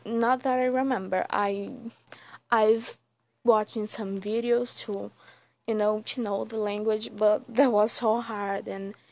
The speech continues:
um, that was a beautiful language, but I don't like really the idea of learning French because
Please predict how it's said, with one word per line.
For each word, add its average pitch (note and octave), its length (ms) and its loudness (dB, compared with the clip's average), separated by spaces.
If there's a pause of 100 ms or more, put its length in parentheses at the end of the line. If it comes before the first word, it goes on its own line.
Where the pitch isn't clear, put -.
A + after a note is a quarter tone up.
(500)
um, G#3+ 380 2
that G#3+ 180 4
was G#3 160 2
a G3 60 -6
beautiful G#3+ 600 2
language, G#3 640 -4 (100)
but G3+ 680 2 (560)
I G#3+ 140 -2
don't C4 380 -2
like G#3+ 340 -2 (100)
really G#3 400 2
the G#3 120 0
idea G3+ 400 0
of G3 360 -6 (500)
learning G#3 380 0
French G#3 520 -6
because A3+ 580 0